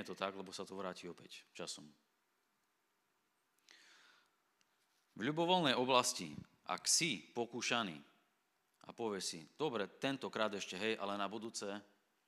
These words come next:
to zvládnem,“ toto je len znakom, že si až po uši závislý. V čomkoľvek. Ešte tentokrát, hej, ale na budúce určite už budem silnejší,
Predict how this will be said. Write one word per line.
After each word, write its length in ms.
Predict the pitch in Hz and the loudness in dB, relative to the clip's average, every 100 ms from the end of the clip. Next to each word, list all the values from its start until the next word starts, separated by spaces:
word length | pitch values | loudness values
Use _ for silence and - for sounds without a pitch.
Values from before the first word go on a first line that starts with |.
| _ | _
to 80 | 87 | -12
zvládnem,“ 560 | 85 107 107 101 101 95 - _ _ _ _ _ _ _ _ _ _ _ _ _ _ _ _ _ _ | 0 2 2 0 -4 -8 -14 _ _ _ _ _ _ _ _ _ _ _ _ _ _ _ _ _ _
toto 320 | 127 127 110 | -12 -4 -2
je 80 | 104 | -2
len 160 | 107 95 | -4 -8
znakom, 420 | 95 110 101 98 101 - - | -4 -4 -4 -8 -10 -14 -14
že 160 | 98 | -6
si 120 | - 104 | -6 -4
až 160 | 92 - | -6 -6
po 100 | - 104 80 | -6 -8 -6
uši 320 | - 87 92 - _ - | -8 -8 -12 -16 _ -12
závislý. 500 | 92 85 85 - 82 - _ _ _ _ _ _ _ _ _ _ | -10 -8 -10 -12 -14 -16 _ _ _ _ _ _ _ _ _ _
V 80 | - | -12
čomkoľvek. 440 | 92 85 85 85 - - _ _ _ _ _ _ _ _ _ _ _ _ _ _ _ _ _ _ _ _ _ _ _ _ _ _ _ _ _ _ _ _ | -12 -12 -14 -14 -16 -20 _ _ _ _ _ _ _ _ _ _ _ _ _ _ _ _ _ _ _ _ _ _ _ _ _ _ _ _ _ _ _ _
Ešte 260 | - 151 139 | -8 -4 -4
tentokrát, 480 | 151 127 107 95 92 | -4 -6 -4 -4 0
hej, 160 | 139 | 2
ale 160 | 139 131 | 4 2
na 140 | 127 | 2
budúce 340 | 127 123 - 98 | -2 -4 -4 -6
určite 480 | 113 - 92 104 | -6 -6 -6 -6
už 160 | 92 92 | -8 -10
budem 240 | 92 90 | -10 -10
silnejší, 560 | 76 120 113 107 - | -8 -6 -4 -6 -8